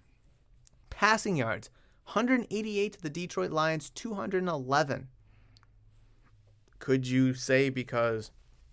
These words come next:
the Patriots had a couple short fields, they had the turnover, uh, the interception thrown by Zappe, you know, obviously they had a much better day on the ground. Okay, whatever. But hey,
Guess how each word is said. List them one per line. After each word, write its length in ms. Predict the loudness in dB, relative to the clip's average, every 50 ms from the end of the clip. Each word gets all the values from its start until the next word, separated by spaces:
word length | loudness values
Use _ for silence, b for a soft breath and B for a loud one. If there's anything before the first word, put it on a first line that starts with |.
| -20 -20 -20 -20 -20 -20 -16 -14
the 80 | -14
Patriots 420 | -12 -8 -10 -8 -4 -4 -4 -4 -2
had 140 | -4 -4 -4
a 40 |
couple 300 | -4 -4 -6 -6 -6 -8
short 320 | -10 -6 -4 -4 -4 -4 -6
fields, 580 | -10 -6 -4 2 2 4 4 4 2 0 -4 b b b b b b b b b b b
they 120 | -2 -2 0
had 280 | 2 2 2 2 2
the 80 | 0 -6
turnover, 960 | -10 -10 -4 -2 -2 0 2 2 2 2 2 2 2 4 4 4 4 4 2 0
uh, 200 | 0 0 0 0
the 120 | 0 0 -2
interception 500 | -2 -2 0 0 0 0 0 -4 -6 -6
thrown 200 | -4 -2 -2 -2
by 180 | -2 -4 -4
Zappe, 800 | -6 -4 -2 0 0 0 0 -2 -2 -2 -2 0 0 -2 -2 -4 b b b b b b b b b b b b b b -4
you 80 | 0
know, 160 | 4 6 8
obviously 320 | 8 6 6 4 0 0 2
they 100 | 4 6
had 160 | 6 6 4
a 40 | 6
much 220 | 2 0 0 2
better 180 | 0 0 0 0
day 180 | 0 -2 -2
on 140 | -2 -2 -4
the 60 | -8
ground. 800 | -10 -12 -12 -6 -2 0 2 2 4 4 4 4 2 2 0 -2
Okay, 380 | -4 -6 -8 -6 -6 -4 -4 -2
whatever. 440 | 0 2 2 4 2 2 0 -4
But 200 | -4 -2 -2 -2
hey, 200 | -2 -2 -2 -4